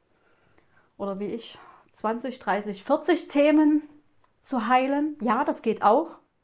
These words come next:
Das ist dann ein wirkliches Bootcamp, muss ich dazu sagen. Da ist man auch super fit danach.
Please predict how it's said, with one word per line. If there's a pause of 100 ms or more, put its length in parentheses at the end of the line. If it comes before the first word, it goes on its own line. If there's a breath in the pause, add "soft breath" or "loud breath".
(800 soft breath)
Das
ist
dann
ein
wirkliches
Bootcamp, (520 loud breath)
muss
ich
dazu
sagen. (1300 soft breath)
Da
ist
man
auch
super
fit
danach.